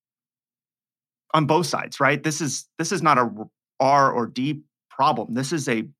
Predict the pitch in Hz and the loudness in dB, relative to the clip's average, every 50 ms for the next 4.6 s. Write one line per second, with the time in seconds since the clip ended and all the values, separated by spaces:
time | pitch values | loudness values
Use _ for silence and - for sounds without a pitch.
0 | _ _ _ _ _ _ _ _ _ - 110 120 139 147 135 - - - - - | _ _ _ _ _ _ _ _ _ -6 -2 2 4 4 2 2 -2 -10 -10 -10
1 | - - - - - 107 113 117 120 - - - - - - 135 127 117 - - | -10 -10 -10 -12 -10 -6 -4 -4 -4 -4 -6 -8 -8 -6 -4 -4 -4 -6 -8 -14
2 | _ _ _ _ _ _ - 165 180 - - 226 180 147 151 151 151 160 143 135 | _ _ _ _ _ _ -2 -2 -2 0 -2 -2 0 2 2 2 2 0 0 0
3 | 123 135 131 135 - 117 113 135 131 113 117 120 120 117 113 107 - - - 147 | -2 -2 -4 -4 -6 -4 -4 -2 -4 -2 -2 -2 -2 -2 -2 -4 -4 -2 0 0
4 | 120 139 - - - 127 127 113 - 135 139 - | 0 0 -2 -4 -4 -2 -2 -2 -4 -6 -6 -8